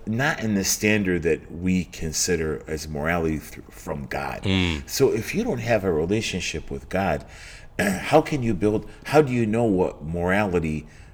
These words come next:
Speaker 1: um, by definition is, right?
Speaker 2: Objectively, yes. So is that,
Speaker 1: Objectively,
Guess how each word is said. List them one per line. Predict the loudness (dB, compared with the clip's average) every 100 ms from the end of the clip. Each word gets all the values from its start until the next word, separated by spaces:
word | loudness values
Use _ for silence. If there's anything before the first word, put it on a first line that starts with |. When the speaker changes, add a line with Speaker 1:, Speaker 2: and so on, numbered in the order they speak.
| -10 -2
Speaker 1:
um, | 0 0 -4 -6 -12 -18 -6
by | 0 2
definition | 2 -2 -2 -2 -2 -4
is, | -6 -6 -6
right? | 0
Speaker 2:
Objectively, | 2 4 2 2 4
yes. | 4
So | 4
is | 4
that, | 4
Speaker 1:
Objectively, | 2 0 -2 -4